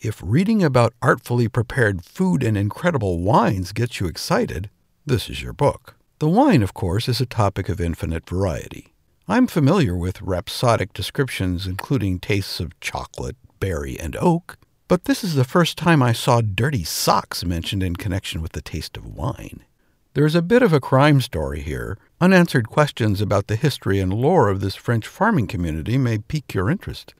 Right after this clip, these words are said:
like an appetizer course or what the French call an amuse-bouche, a tasty morsel to tease the mouth. The mystery is not much of a crime. The most violent act involves spitting into a crachoir, a spittoon for wine tasters,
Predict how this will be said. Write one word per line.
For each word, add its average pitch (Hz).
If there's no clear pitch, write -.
like 277
an 285
appetizer 143
course 113
or 123
what 190
the 170
French 190
call 156
an 151
amuse-bouche, 151
a 143
tasty 170
morsel 127
to -
tease 104
the 92
mouth. 92
The 160
mystery 196
is 107
not 113
much 92
of 82
a 92
crime. -
The 135
most 131
violent 135
act 92
involves 101
spitting 127
into 110
a 107
crachoir, 120
a 98
spittoon 87
for -
wine 82
tasters, -